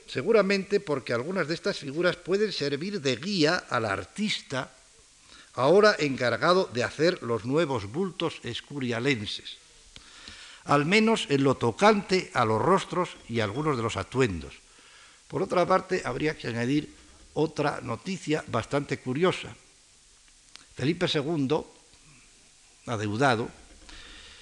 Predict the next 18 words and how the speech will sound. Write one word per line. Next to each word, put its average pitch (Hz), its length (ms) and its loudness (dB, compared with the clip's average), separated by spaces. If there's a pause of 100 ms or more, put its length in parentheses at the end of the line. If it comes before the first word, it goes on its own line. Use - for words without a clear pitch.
(500)
no 123 300 4
había 156 380 2
acabado, 143 580 0
por 101 160 -2
lo 110 60 -2
menos 147 240 2
en 113 80 0
mil 143 140 0
quinientos 123 360 -4
ochenta 120 380 -6
y 107 60 -2
dos 139 260 0
y 113 80 -4
posiblemente 127 840 -2
más 107 360 -4
adelante, 113 580 -4
de 120 220 4
pagar 127 500 0